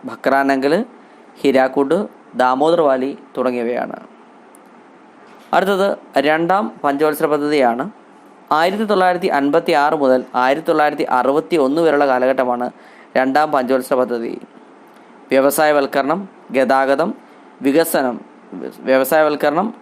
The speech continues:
ഗതാഗത വികസനം എന്നിവയ്ക്ക് കൂടുതൽ പ്രാധാന്യം നൽകിക്കൊണ്ട് ആവിഷ്കരിച്ച പദ്ധതിയാണ് രണ്ടാം പഞ്ചവത്സര പദ്ധതി. രണ്ടാം വ്യവസായിക നയം പ്രഖ്യാപിച്ച വർഷം ആയിരത്തി തൊള്ളായിരത്തി അൻപത്തി ആറിലാണ്.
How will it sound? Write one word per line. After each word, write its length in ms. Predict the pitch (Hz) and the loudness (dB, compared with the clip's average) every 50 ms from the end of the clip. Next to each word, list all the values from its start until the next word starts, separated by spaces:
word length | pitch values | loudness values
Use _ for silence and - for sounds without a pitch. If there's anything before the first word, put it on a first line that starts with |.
| - - | -10 -6
ഗതാഗത 380 | 117 131 127 143 156 175 190 196 | -2 0 2 2 2 2 2 2
വികസനം 460 | 185 165 151 - 143 127 123 110 - - - - - - - - - - - - | 2 0 0 0 0 0 0 -2 -6 -12 -18 -20 -20 -20 -20 -20 -20 -10 -4 -2
എന്നിവയ്ക്ക് 540 | 139 160 185 220 220 208 - 165 175 - - | 0 2 2 2 2 0 0 0 -2 -4 -4
കൂടുതൽ 460 | - - 135 139 151 165 165 180 185 | -6 -2 0 0 2 2 2 0 0
പ്രാധാന്യം 540 | 175 - 147 135 135 139 147 156 170 180 170 | 0 0 0 2 2 2 2 2 0 0 0
നൽകിക്കൊണ്ട് 540 | 151 139 139 131 135 135 135 135 127 120 117 | 0 0 0 -2 -4 -2 -2 -2 0 0 -2
ആവിഷ്കരിച്ച 640 | - - 123 123 131 139 135 - 156 147 147 156 | 0 0 0 2 0 -2 -2 -4 -6 -4 -2 0
പദ്ധതിയാണ് 680 | 143 135 127 113 123 135 135 123 123 120 127 160 214 226 - - - - - - - - - - | 0 0 0 0 0 0 2 2 2 0 0 -2 -4 -6 -10 -18 -20 -20 -20 -20 -20 -16 -6 -2
രണ്ടാം 360 | 127 127 123 127 139 143 147 143 | -2 0 0 2 2 2 2 2
പഞ്ചവത്സര 400 | 135 123 120 127 123 - 127 120 | 0 0 2 0 0 0 -2 -4
പദ്ധതി. 400 | 110 120 123 123 120 101 - - - - - - - - - - - - - - - - - - - - | -4 -4 -6 -8 -8 -10 -12 -14 -16 -20 -20 -20 -20 -20 -20 -20 -20 -20 -20 -20 -20 -20 -20 -10 -4 -2
രണ്ടാം 360 | 139 139 151 160 180 202 214 208 | 0 0 2 2 2 2 2 2
വ്യവസായിക 600 | 196 175 165 170 - 180 175 170 170 170 170 185 190 - - - - 135 | 2 2 2 2 2 2 2 2 2 2 2 2 0 -2 -6 -12 -8 -4
നയം 340 | 131 131 131 143 160 175 | 0 0 2 2 0 0
പ്രഖ്യാപിച്ച 500 | 160 147 131 127 147 147 151 156 156 156 | -2 -4 -2 0 0 0 2 0 0 0
വർഷം 340 | 160 131 127 127 - 135 131 - | 2 0 0 0 -4 -6 -6 -2
ആയിരത്തി 320 | 110 127 127 135 139 135 | 0 2 2 2 0 0
തൊള്ളായിരത്തി 440 | 156 143 135 131 131 135 131 147 - - | 0 2 2 2 2 0 -2 -6 -6 -4
അൻപത്തി 520 | - 127 123 123 123 139 135 - 160 - - - | -4 -4 -2 0 0 -2 -2 -2 -4 -8 -6 -6
ആറിലാണ്. 680 | 120 123 123 123 127 123 117 113 - - 64 57 - | -4 -2 0 0 0 -2 -4 -4 -4 -6 -6 -10 -12